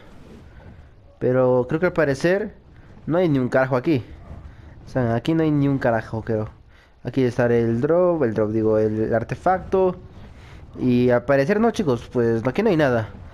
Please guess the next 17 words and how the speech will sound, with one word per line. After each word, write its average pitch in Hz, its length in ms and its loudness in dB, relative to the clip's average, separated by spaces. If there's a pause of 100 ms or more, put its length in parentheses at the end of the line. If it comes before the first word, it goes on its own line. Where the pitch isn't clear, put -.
(120)
No, 208 80 4
aquí 220 100 2
hay 254 60 6
un 240 80 4
huevo. 170 360 -2 (520)
Que 190 60 -2
hay 185 40 2
un 170 60 0
huevo, 180 200 -2 (340)
que 196 80 0
hay 202 40 4
un 190 60 2
huevo, 196 240 0 (400)
que 202 60 -2
hay 208 40 2
un 208 80 0
huevo. 202 240 0